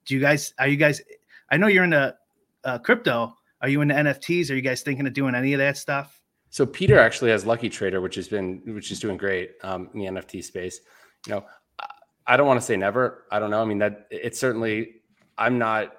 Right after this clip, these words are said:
Speaker 2: N F Ts are, are not my bread and butter. You know, I, as someone who's been in the gambling space for a while, obviously I deal with crypto just for functional <laughs> reasons. I mean, it's just practical, practically useful.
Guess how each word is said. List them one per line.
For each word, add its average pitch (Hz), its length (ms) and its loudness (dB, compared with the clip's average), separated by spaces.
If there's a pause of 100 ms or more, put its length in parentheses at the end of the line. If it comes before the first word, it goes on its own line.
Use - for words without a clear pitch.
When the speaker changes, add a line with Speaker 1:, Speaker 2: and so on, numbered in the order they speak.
Speaker 2:
N 117 100 -2
F 117 120 -6
Ts 110 300 -8
are, 101 240 -4
are 98 60 -6
not 92 300 -6
my 90 440 -10 (260)
bread 90 120 -8
and 87 100 -14
butter. 87 320 -10 (300)
You 123 60 -20
know, 151 80 -18
I, 170 60 -16 (360)
as 101 160 -8
someone 101 240 -2
who's 98 140 -6
been 95 140 -6
in 95 40 -6
the 95 80 -8
gambling 90 300 -8
space 98 260 -8
for - 140 -6
a 92 40 -4
while, 92 380 -6 (400)
obviously 95 400 -8
I 87 60 -6
deal 87 160 -6
with 85 100 -14
crypto 87 420 -8
just 85 300 -12 (480)
for 85 240 -14
functional 85 440 -14
<laughs> - 0 -
reasons. 85 440 -10
I 78 60 -14
mean, 80 120 -12
it's 78 140 -14
just - 160 -14
practical, 85 680 -10
practically 90 400 -4
useful. 82 460 -6